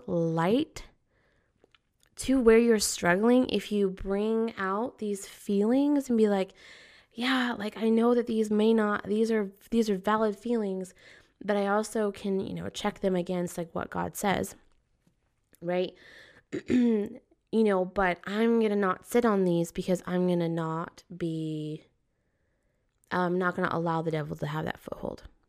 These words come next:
right? Like with my envy. I'm straight out, <laughs> like, I am letting everybody know that I,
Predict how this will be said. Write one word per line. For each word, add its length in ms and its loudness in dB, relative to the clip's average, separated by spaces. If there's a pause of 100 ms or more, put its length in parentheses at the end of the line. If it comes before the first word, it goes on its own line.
(260)
right? 200 0
Like 140 0
with 160 0
my 120 4
envy. 440 2 (1080)
I'm 240 0
straight 320 0
out, 260 2 (280)
<laughs> 220 -16
like, 380 -2 (800)
I 520 0
am 440 2
letting 360 6
everybody 400 6
know 300 2
that 60 -4
I, 500 -2